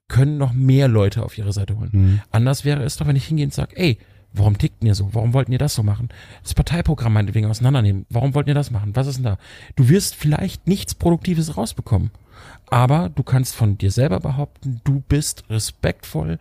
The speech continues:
Speaker 1: ehrlich, offen mit diesen Leuten umgegangen und hast es wenigstens versucht.
Speaker 2: Es wird ja aber nichts. Das ist ja immer schon wieder versucht worden, den, also gerade denen jetzt mit,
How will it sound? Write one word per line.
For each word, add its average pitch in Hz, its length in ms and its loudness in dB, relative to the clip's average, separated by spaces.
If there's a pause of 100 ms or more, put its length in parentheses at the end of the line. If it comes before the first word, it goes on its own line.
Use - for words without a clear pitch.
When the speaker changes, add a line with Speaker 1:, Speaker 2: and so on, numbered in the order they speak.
(440)
Speaker 1:
ehrlich, 139 460 2
offen 127 260 -2
mit 113 160 0
diesen 104 220 0
Leuten 95 200 -2
umgegangen 190 480 -4 (280)
und 170 140 0
hast 113 160 2
es 107 80 -6
wenigstens 117 260 -2
versucht. 127 320 -2 (460)
Speaker 2:
Es 92 200 0
wird - 200 2
ja - 160 2
aber 67 180 -2
nichts. 67 280 -4
Das 80 180 -2
ist 90 140 -2
ja 98 100 4
immer 90 220 4
schon 85 240 0
wieder 85 220 0
versucht - 440 -4
worden, 110 300 2
den, 90 460 2 (260)
also 85 200 -2
gerade 85 340 2
denen 85 360 2
jetzt 82 360 0
mit, 82 280 0